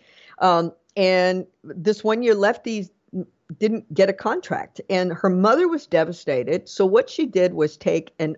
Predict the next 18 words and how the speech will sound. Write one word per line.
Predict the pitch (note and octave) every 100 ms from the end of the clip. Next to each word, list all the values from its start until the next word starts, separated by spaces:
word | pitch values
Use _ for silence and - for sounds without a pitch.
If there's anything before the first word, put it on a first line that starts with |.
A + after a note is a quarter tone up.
| -
old | G#3 E4+ -
contract, | E3 D3 C3+ C3 - _ _ _
change | - D#4+ F#4+ -
the | B3+
date | F#3 D#3 F#3+ C4+ -
on | E3+ C#3+ D3
it, | - _ _ _ _ _
put | - - D4+
Lefty | C#4+ - C#4 A#3
on | G#3
a | E3+
plane | - G3 A#3 A3 E3 F3+ G3+ _ _ _ -
along | F3+ G3 G#3 G3+
with | F3+ F#3 F3+ F#3
one | F#3 F#3+
of | F3+
the | F3 F3
other, | F3 E3 D#3+ -